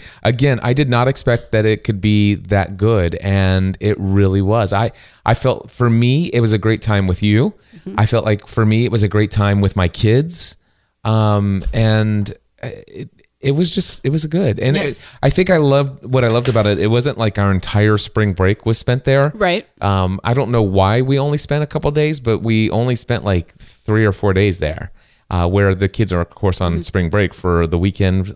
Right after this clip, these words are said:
Speaker 1: all at one full school week and another weekend. But we only spent, like,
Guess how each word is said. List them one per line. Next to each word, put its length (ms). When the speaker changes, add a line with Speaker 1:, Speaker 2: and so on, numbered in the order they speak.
Speaker 1:
all 280
at 140
one 200
full 220
school 220
week 220
and 200
another 260
weekend. 440
But 100
we 100
only 160
spent, 260
like, 240